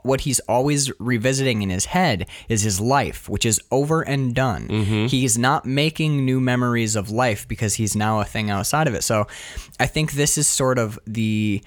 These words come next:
Speaker 1: end statement or, like, the, the capstone of Only Lovers Left Alive and Awakenings, which
Speaker 2: Mm-hmm.
Speaker 1: is when you reflect on your life.
Speaker 2: This is what you take with you.
Speaker 1: Yeah.
Speaker 2: So when
Speaker 1: And
Speaker 2: you say
Speaker 1: it's
Speaker 2: you can't take it with you, you do,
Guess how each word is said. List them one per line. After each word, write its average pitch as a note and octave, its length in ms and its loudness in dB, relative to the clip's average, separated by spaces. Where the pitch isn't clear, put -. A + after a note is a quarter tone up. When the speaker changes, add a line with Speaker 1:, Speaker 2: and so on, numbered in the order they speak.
Speaker 1:
end D#3 280 2
statement F2+ 600 -2
or, G2 100 0
like, F#2+ 220 0
the, F2+ 340 0
the G2 160 -4
capstone F2+ 840 -2
of G2 520 -2
Only G#2+ 260 0
Lovers G2+ 280 0
Left F#2+ 180 -2
Alive F#2+ 200 0
and F#2 80 -2
Awakenings, A#2+ 440 0
which F#2 120 0
Speaker 2:
Mm-hmm. F2 80 0
Speaker 1:
is A#2 120 0
when B2 200 0
you A#2+ 120 2
reflect B2 720 -4
on F#2 200 0
your D#2 140 -2
life. F#2+ 80 -2
Speaker 2:
This A2 180 2
is A2+ 140 0
what G#2 140 2
you G2 120 2
take F2 260 -2
with G2 240 0
you. C#2+ 260 -4
Speaker 1:
Yeah. F3 460 0
Speaker 2:
So - 160 2
when D3 100 6
Speaker 1:
And C#3 40 4
Speaker 2:
you C3+ 40 2
say D#3 80 4
Speaker 1:
it's C3+ 80 6
Speaker 2:
you B2 60 0
can't C3 260 2
take A#2+ 160 -2
it - 20 2
with A#2 200 2
you, G#2+ 120 2
you G2 220 2
do, G#2 580 2